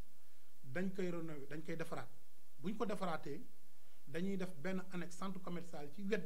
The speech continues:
gi, boo xam ni ñi nga xam ni ñoom ñooy impacté yi nekk, euh, ci commune bi yépp,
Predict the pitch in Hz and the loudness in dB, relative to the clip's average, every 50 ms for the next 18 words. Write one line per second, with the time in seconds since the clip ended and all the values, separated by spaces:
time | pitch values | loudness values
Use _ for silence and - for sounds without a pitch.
0 | 131 123 131 - - - - - - - - - - - - 143 143 180 185 190 | 0 0 0 0 0 -2 -2 0 0 0 -2 -2 -2 -2 -2 0 2 2 2 2
1 | - - 190 185 175 156 160 - - - - - - - - - - - - - | 0 0 2 2 2 2 0 0 0 -2 -2 -2 -2 -2 -2 -2 -2 0 0 0
2 | - - - - - - - 165 180 214 254 254 - - 240 226 214 202 196 196 | 0 0 0 -2 -2 0 0 0 2 2 2 0 0 0 0 2 2 2 2 2
3 | 196 202 196 196 196 190 190 190 185 180 175 175 175 175 - 190 208 190 190 196 | 2 2 2 2 4 4 4 4 2 2 2 0 0 0 0 -2 -2 0 0 0
4 | 185 - - - 175 175 175 175 175 180 180 175 - - 170 165 160 156 151 147 | 0 0 0 0 0 0 2 2 2 2 2 0 0 0 0 0 0 0 0 0
5 | 147 - 185 156 - - - 220 196 185 180 143 139 151 160 214 226 - | 0 0 0 -2 0 0 0 2 2 2 2 0 0 2 2 2 2 2